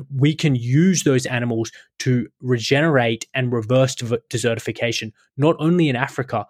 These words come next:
but also in places like, like Australia. And in, in Australia, we have a massive amount of land that would be amenable to, uh, regeneration using ruminant, uh, uh, animals like, like, uh, the, like cattle. And I think, you know, Nguni are, are the perfect,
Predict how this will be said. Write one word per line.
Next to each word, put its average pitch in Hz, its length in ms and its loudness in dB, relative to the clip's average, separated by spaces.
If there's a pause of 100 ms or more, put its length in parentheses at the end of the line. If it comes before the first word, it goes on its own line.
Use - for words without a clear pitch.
(200)
but 127 180 -4
also 143 420 2
in 120 100 0
places 113 640 -2
like, 120 320 0
like 117 240 -4
Australia. 113 480 -2 (380)
And 127 320 0
in, 143 240 2
in 147 100 0
Australia, 131 340 2
we 123 140 2
have 120 180 0 (100)
a 127 60 -10
massive 127 380 0
amount 123 240 0
of 110 80 -6
land 113 280 -2
that - 140 -6
would 113 220 -4
be 113 140 -2
amenable 123 480 2
to, 110 340 -2 (480)
uh, 107 240 -4
regeneration 120 800 2
using 120 520 2
ruminant, 113 380 0 (240)
uh, 113 160 -4 (140)
uh, 107 240 0 (240)
animals 117 460 0
like, 113 360 -2 (120)
like, 117 360 -2
uh, 107 300 -2 (140)
the, 117 260 -2 (100)
like 113 160 -2
cattle. 131 320 -2
And 120 140 -2
I 113 40 -2
think, 123 320 -2 (300)
you 135 100 0
know, 120 60 -2
Nguni 127 540 2
are, 117 400 2
are 120 180 2
the 113 80 0
perfect, 120 640 0